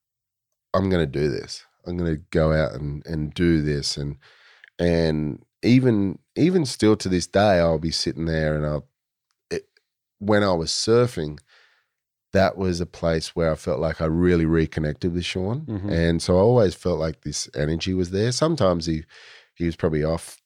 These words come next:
Speaker 1: doing, you know, looking after someone else. But a lot of the time, a lot of the major times that, um, in,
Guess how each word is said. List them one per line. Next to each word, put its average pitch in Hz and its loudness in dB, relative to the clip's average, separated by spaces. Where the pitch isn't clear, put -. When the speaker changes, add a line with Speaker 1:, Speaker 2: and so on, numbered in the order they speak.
Speaker 1:
doing, 78 -4
you 98 -2
know, 78 0
looking 78 -4
after 76 -4
someone 78 -4
else. 87 -2
But - -2
a 82 0
lot 95 4
of 113 6
the 87 0
time, 82 0
a 78 0
lot 104 4
of 101 0
the 87 -2
major 90 0
times 78 -2
that, 82 2
um, 73 -2
in, 87 -4